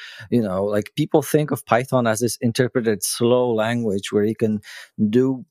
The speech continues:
bu-, a bunch of stuff, like, for example, midi sequencing, which is not really, you know, very heavy in terms of real-time processing. But then,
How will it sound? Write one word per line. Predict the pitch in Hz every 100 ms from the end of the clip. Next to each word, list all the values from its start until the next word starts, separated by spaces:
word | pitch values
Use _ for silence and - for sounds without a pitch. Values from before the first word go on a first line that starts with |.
| -
bu-, | 101 117 110
a | 110
bunch | 147 196
of | 120
stuff, | - 101 92 -
like, | 101 -
for | 120
example, | 113 117 120 113 107
midi | 107 123 120
sequencing, | 110 - - 135 139 135 95
which | 92 98 98 110
is | 101
not | 110 113 110 107
really, | 107 127 117 104 104 - - -
you | 113
know, | 101 98
very | 123 110 - -
heavy | 160 113 107
in | 104
terms | - 110 104 -
of | 107 107 - - -
real-time | 110 113 117 113 - 110 101
processing. | 190 233 110 - 95 127 - - - -
But | 127 113
then, | 123 147 147 139